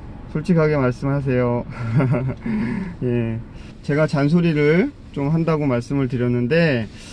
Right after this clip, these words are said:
저는 미세먼지 나쁨주의보가 발령이 되면 아침에 잔소리를 엄청 많이 하게 됩니다. 왜냐면 저 아니고 다른 시-, 가족들, 저희 어머니, 와이프, 아이들까지 요 마스크를 스스로 챙기는 사람이 없기 때문에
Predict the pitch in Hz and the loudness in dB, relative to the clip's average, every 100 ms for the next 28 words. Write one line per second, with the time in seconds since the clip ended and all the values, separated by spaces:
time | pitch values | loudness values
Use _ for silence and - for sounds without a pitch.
0 | - - 151 170 135 147 196 196 185 180 | -18 -2 4 6 6 4 4 6 6 4
1 | 151 165 135 123 151 143 147 135 131 131 | 2 0 0 0 -2 -2 -2 0 0 0
2 | 120 127 131 117 113 147 175 160 123 98 | 2 2 2 2 0 2 4 4 2 -2
3 | 117 - 160 135 123 151 220 - - - | -6 -4 0 2 4 2 2 -2 -14 -18
4 | - - 135 143 180 175 165 127 123 175 | -18 -8 0 4 6 6 4 2 2 2
5 | 139 117 131 151 135 117 110 101 101 117 | 2 2 2 0 0 -2 -2 -4 -4 0
6 | 131 131 151 123 107 139 143 127 127 131 | 2 2 2 0 0 2 4 4 0 0
7 | 156 202 349 - - - 131 156 143 - | 0 0 0 -10 -16 -4 0 2 0 -6
8 | - 120 131 127 117 104 143 135 127 131 | -6 -4 -4 -2 -2 -2 2 4 6 4
9 | 147 139 131 131 123 123 127 - 127 123 | 4 4 4 4 4 2 0 -2 -2 0
10 | 117 120 131 135 135 123 143 165 135 113 | 2 0 0 -2 0 -2 0 0 2 0
11 | 139 131 120 120 - 185 151 156 175 147 | 0 2 0 -4 -2 0 2 4 4 4
12 | 123 - 226 226 220 - 214 208 208 202 | 2 0 2 4 4 2 2 4 6 8
13 | 185 185 190 175 139 127 - 170 156 147 | 6 6 6 6 4 0 -4 -2 0 2
14 | 147 175 135 | 4 4 4